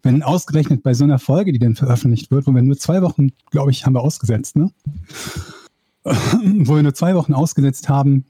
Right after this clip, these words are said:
als Folge einer extrem schweren O P, wenn dann rumgenölt wird in, in einem Ton, ähm, der völlig unnötig ist, ne? Wenn wir irgendwelche Sachen verbocken, was zum Beispiel mal sein kann. Normalerweise wollen wir vierundzwanzig Stunden vor dem, vor dem Standard-Release des Podcasts wollen wir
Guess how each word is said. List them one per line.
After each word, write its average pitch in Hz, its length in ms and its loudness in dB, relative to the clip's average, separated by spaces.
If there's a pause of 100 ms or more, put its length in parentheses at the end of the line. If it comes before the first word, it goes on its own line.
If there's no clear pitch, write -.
als - 260 -4
Folge 139 400 0 (220)
einer 131 260 0
extrem 165 960 0
schweren 147 480 0
O 127 100 0
P, 156 360 -2 (760)
wenn 143 220 2
dann 143 160 2
rumgenölt 131 720 0
wird 127 220 0
in, 123 260 0
in 127 140 0
einem 120 140 -2
Ton, 151 580 0
ähm, 123 440 0
der 117 120 -2
völlig 160 240 -2
unnötig 147 400 0
ist, 113 240 -4
ne? 143 180 0
Wenn 117 140 0
wir 127 60 0
irgendwelche 127 280 2
Sachen 135 300 0
verbocken, 127 640 0
was 113 100 -4
zum - 140 -2
Beispiel 117 180 -2
mal 117 100 2
sein 113 220 2
kann. 127 160 -2
Normalerweise 113 500 0
wollen 120 140 2
wir 117 80 0
vierundzwanzig 127 560 -2
Stunden 123 300 0
vor - 180 -4
dem, 117 220 0 (580)
vor - 80 0
dem 120 140 0
Standard-Release 147 680 0
des - 140 -6
Podcasts - 580 -2
wollen 113 180 2
wir 117 200 0